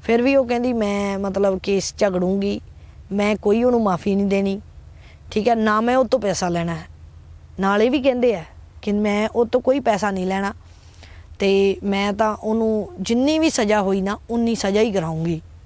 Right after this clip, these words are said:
ਜਿੰਨੀ ਵੀ ਸਜ਼ਾ ਬਣਦੀ ਹੋਈ ਹੈ ਇਸ ਕੇਸ ਦੇ ਵਿੱਚ, ਜਾਂ ਜੋ ਵੀ ਕਾਨੂੰਨ ਉਹਨੂੰ ਸਜ਼ਾ ਦੇਊਗਾ, ਮੈਨੂੰ ਉਹ ਮਨਜ਼ੂਰ ਆ, ਚਾਹੇ ਕਿਵੇਂ, ਕਿ-,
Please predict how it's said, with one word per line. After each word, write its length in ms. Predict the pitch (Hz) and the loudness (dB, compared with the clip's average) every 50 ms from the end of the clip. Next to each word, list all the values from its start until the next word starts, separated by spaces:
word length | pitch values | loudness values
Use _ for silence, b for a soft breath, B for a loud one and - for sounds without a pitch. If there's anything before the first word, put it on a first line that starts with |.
| - - | -8 -2
ਜਿੰਨੀ 260 | 180 208 220 240 254 | 0 2 2 2 2
ਵੀ 120 | 262 254 233 | 2 2 0
ਸਜ਼ਾ 340 | - 214 190 196 202 190 | 0 0 2 2 2 2
ਬਣਦੀ 480 | 180 170 175 185 190 185 180 175 175 165 | 2 0 0 0 0 0 0 0 0 0
ਹੋਈ 220 | 170 175 170 170 | 0 0 0 0
ਹੈ 60 | 170 170 | -2 -2
ਇਸ 180 | 165 - - - | -2 -6 -6 -2
ਕੇਸ 240 | - 185 185 180 165 | 0 2 2 2 2
ਦੇ 140 | 170 180 175 | 2 0 0
ਵਿੱਚ, 280 | 175 170 - - 175 - B B B B B B B | 0 -2 -2 -4 -6 -6 B B B B B B B
ਜਾਂ 100 | 226 233 | 2 2
ਜੋ 220 | 233 226 277 302 320 | 4 4 4 4 4
ਵੀ 160 | 302 330 294 | 2 0 2
ਕਾਨੂੰਨ 320 | - 277 240 233 220 220 | 2 0 0 2 0 0
ਉਹਨੂੰ 260 | 226 226 233 226 233 | 0 0 0 0 -2
ਸਜ਼ਾ 260 | - - 202 196 202 202 | -2 -2 -2 0 0 0
ਦੇਊਗਾ, 360 | 196 196 208 220 208 214 214 | 2 2 2 2 2 2 2
ਮੈਨੂੰ 340 | 208 202 196 196 196 196 208 | 2 0 -2 -2 -2 -2 -2
ਉਹ 80 | 214 | -2
ਮਨਜ਼ੂਰ 440 | 214 202 185 180 165 170 170 170 170 | -2 -2 -2 -2 -2 -2 -2 -2 -2
ਆ, 100 | 160 156 - B B B B B B B B B B - | -2 -4 -6 B B B B B B B B B B -4
ਚਾਹੇ 260 | - 202 202 214 226 | 0 0 2 2 0
ਕਿਵੇਂ, 280 | 214 220 233 240 226 226 | 0 0 0 0 -2 -2
ਕਿ-, 180 | - 262 233 | 0 0 0